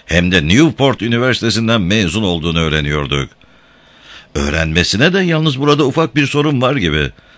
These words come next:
Sanki İslam'da yalan söylemenin büyük günahlardan olduğu şeklinde bir bilgi aklımda kalmış.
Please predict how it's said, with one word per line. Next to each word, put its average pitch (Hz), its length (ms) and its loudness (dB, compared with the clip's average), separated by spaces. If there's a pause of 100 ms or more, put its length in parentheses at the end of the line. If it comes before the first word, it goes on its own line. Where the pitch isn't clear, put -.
Sanki 143 380 2
İslam'da 131 540 2
yalan 90 300 2
söylemenin 80 640 0
büyük 170 280 -2
günahlardan 117 600 2
olduğu 98 280 -2
şeklinde 98 520 0
bir 117 220 2
bilgi 113 300 0
aklımda 104 520 0
kalmış. 101 540 0